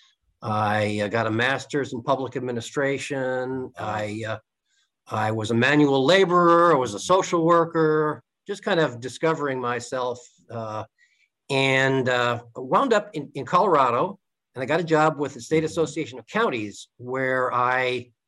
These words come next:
Speaker 1: uh, I learned about the regulatory process and, uh, intergovernmental relations, working with federal and state regulations.
Speaker 2: Yeah,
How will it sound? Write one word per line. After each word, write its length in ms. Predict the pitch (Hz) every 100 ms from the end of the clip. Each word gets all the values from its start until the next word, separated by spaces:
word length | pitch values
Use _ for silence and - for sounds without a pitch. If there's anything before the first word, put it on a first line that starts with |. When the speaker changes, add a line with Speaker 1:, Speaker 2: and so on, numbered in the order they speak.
| _ _ _ -
Speaker 1:
uh, 240 | 117 107 98
I 140 | 120
learned 420 | 113 127 147 147 139
about 380 | 123 127 127 - 147
the 80 | 135
regulatory 800 | 135 139 139 139 135 156 143 131
process 960 | 127 151 135 120 - 127 127 117 - -
and, 600 | 120 110 107 104 107 107 -
uh, 120 | 113
intergovernmental 760 | 120 143 123 139 139 135 127 123
relations, 540 | 120 131 123 127 120
working 280 | 113 120 139
with 140 | 113
federal 320 | - 131 127
and 100 | 120
state 320 | - 127 123 120
regulations. 800 | 120 117 117 120 117 117 113 87
Speaker 2:
Yeah, 180 | 95 95